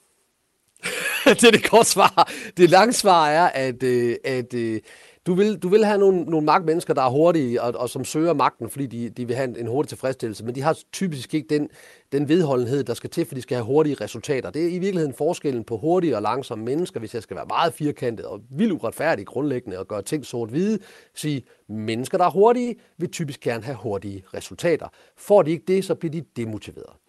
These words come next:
Mennesker, der er langsomme, kan vente på resultatet. Og derfor vil du også se, at, øhm, en af grundene til, at, at det politiske system, det, demokratiet virker, det er fordi, at det ikke bare sådan lige at blive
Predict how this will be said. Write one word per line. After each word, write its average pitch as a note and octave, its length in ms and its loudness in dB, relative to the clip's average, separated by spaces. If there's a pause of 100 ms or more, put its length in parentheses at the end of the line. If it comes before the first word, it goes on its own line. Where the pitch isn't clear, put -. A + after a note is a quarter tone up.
(320)
Mennesker, B2+ 440 0
der E3+ 60 6
er D#3+ 60 6
langsomme, F#3+ 640 2
kan B2+ 280 -4
vente G#2+ 400 -8
på C#3+ 80 -4
resultatet. - 680 -6 (640)
Og G#2 100 -8
derfor F3 180 2
vil E3 120 0
du D#3+ 120 4
også E3+ 180 4
se, G3+ 280 0
at, A#2+ 240 -4
øhm, G#2+ 360 -6 (680)
en E3+ 120 0
af D#3+ 80 2
grundene E3+ 240 2
til, E3+ 140 -2
at, C3 240 2
at A#2+ 160 -8
det B2+ 100 -6
politiske D3+ 360 -6
system, D3 440 -4
det, A2+ 180 -8
demokratiet B2+ 500 -4
virker, D3+ 360 -2 (260)
det E3 60 -2
er C#3+ 40 0
fordi, D#3 320 -4
at A#2 140 -6
det C#3+ 60 -4
ikke D#3 260 -2
bare D3 200 4
sådan D3+ 300 -2
lige C#3 480 -4 (300)
at C3+ 120 0
blive A#2 420 -4